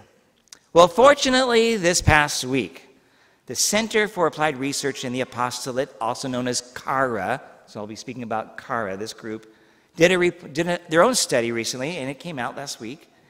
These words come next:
And that report differed significantly from the Pew study. I recommend that you read the whole report, but I'm just gonna summarize a few pieces of the data that they were able to determine, some of the information.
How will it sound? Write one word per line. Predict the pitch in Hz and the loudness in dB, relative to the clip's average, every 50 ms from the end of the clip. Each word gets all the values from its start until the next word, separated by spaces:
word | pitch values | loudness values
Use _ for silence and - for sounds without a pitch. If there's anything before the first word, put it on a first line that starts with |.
| _ _ _ _ _ _ _ _ - - | _ _ _ _ _ _ _ _ -10 -6
And | 175 170 185 | -4 -2 0
that | 185 208 240 247 254 | 2 4 4 4 2
report | 233 220 165 180 175 170 170 165 - - - | -2 0 4 4 4 4 2 -2 -16 -18 -2
differed | - 196 226 - 214 208 196 202 | 0 0 2 2 2 0 0 0
significantly | 202 - - 226 190 180 180 175 175 190 240 285 285 - 294 247 185 170 151 - 147 135 127 135 160 185 | -4 0 0 0 0 0 -4 -4 -2 2 2 2 2 2 -2 2 2 2 0 2 -2 -2 -2 -2 -4 -6
from | 180 - 156 156 170 175 | -6 -6 -6 -6 -4 -6
the | 175 | -8
Pew | 175 - - 160 165 175 175 | -8 -6 -2 0 0 0 0
study. | 165 - - 143 123 113 104 95 87 85 82 - - _ _ _ _ _ _ _ _ _ _ _ _ _ _ _ _ _ _ | -2 -2 0 0 0 0 -2 -4 -8 -12 -14 -20 -20 _ _ _ _ _ _ _ _ _ _ _ _ _ _ _ _ _ _
I | - 156 | 4 4
recommend | 165 170 220 214 214 202 202 202 | 6 6 4 4 4 2 2 0
that | 190 170 | 0 0
you | 151 151 151 | 0 0 0
read | 156 180 226 233 214 147 | 2 0 0 0 0 -2
the | 139 | -2
whole | 117 123 123 120 | 2 2 2 2
report, | 123 120 117 - - 117 117 139 185 185 - - - - _ _ _ _ _ _ _ | 2 -2 -4 -6 -2 0 0 0 0 -2 -10 -18 -20 -20 _ _ _ _ _ _ _
but | - 139 139 - | -4 -4 0 0
I'm | 143 160 165 | -2 -2 -2
just | 156 - | -4 -4
gonna | - 156 147 | -4 -4 -4
summarize | - - 156 151 143 139 139 123 | -2 -2 -2 -2 -2 -2 -2 -4
a | 127 117 | -6 -10
few | - - 139 139 | -8 -4 -4 -4
pieces | 131 - 135 131 113 113 113 | -4 -4 -8 -8 -8 -10 -10
of | 117 | -6
the | 113 117 | -6 -6
data | 110 101 113 110 107 107 107 | -4 -2 -4 -4 -2 -4 -4
that | 101 110 104 101 - | -6 -6 -8 -8 -6
they | 110 107 104 104 104 101 - - | -6 -6 -6 -6 -8 -10 -14 -16
were | 120 120 | -12 -8
able | 113 113 113 110 104 | -8 -8 -8 -8 -10
to | 101 107 107 | -12 -12 -12
determine, | 101 98 - - - - 113 110 98 90 85 87 82 76 - _ _ _ | -12 -16 -18 -18 -12 -8 -8 -8 -8 -8 -12 -14 -18 -20 -20 _ _ _
some | - 120 | -14 -12
of | 123 | -10
the | 120 | -10
information. | 113 104 - 113 104 101 101 - - 95 | -10 -10 -12 -12 -12 -12 -12 -14 -16 -20